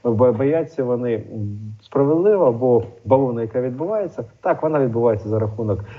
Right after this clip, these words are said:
е, дронів камікадзе, ударних дронів, ма-, морських, е, дронів морського базування, але те, що вся ця система відпрацьована, е, до деталі, те, що вона відбувається сис-, систематизована та спланована, це очевидно. І тут ми маємо розуміти, що,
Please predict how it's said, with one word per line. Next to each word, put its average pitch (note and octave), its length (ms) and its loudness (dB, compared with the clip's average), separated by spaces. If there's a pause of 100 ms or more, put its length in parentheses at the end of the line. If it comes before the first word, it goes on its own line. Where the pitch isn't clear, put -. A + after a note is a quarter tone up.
(140)
е, A2+ 160 4
дронів A2 340 2
камікадзе, B2 520 2
ударних C3 460 4
дронів, A2 380 -2
ма-, A#2 220 2
морських, C3 760 0
е, A#2 280 6
дронів C#3 320 2
морського D#3+ 380 -4
базування, C3 580 2 (260)
але B2 240 2
те, C#3+ 320 2
що - 160 -6
вся B2 240 0
ця - 160 -8
система A2 480 -2
відпрацьована, G#2 800 -2 (400)
е, G2+ 160 0 (220)
до G2 360 0
деталі, C#3 520 2 (280)
те, C#3 100 2
що B2+ 160 -2
вона A2+ 180 0
відбувається A2+ 480 2
сис-, G#2 240 -8
систематизована A2 1160 -2 (100)
та A2+ 120 0
спланована, A2+ 640 0 (200)
це A#2+ 160 2
очевидно. G2 500 -4 (360)
І G#2+ 60 -6
тут D3+ 220 0
ми A#2+ 80 0
маємо A2 320 0
розуміти, F2+ 540 -2
що, G#2+ 220 0